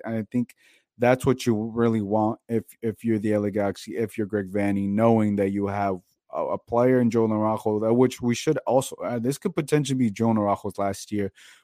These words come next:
with the L A Galaxy, assuming he has another solid season,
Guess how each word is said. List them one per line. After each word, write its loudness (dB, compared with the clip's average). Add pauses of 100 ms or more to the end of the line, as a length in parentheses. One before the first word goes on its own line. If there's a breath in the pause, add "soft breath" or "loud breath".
with 4
the 2
L 6
A 2
Galaxy, 4
assuming 2 (420 soft breath)
he 0
has 4
another 6
solid 2
season, 0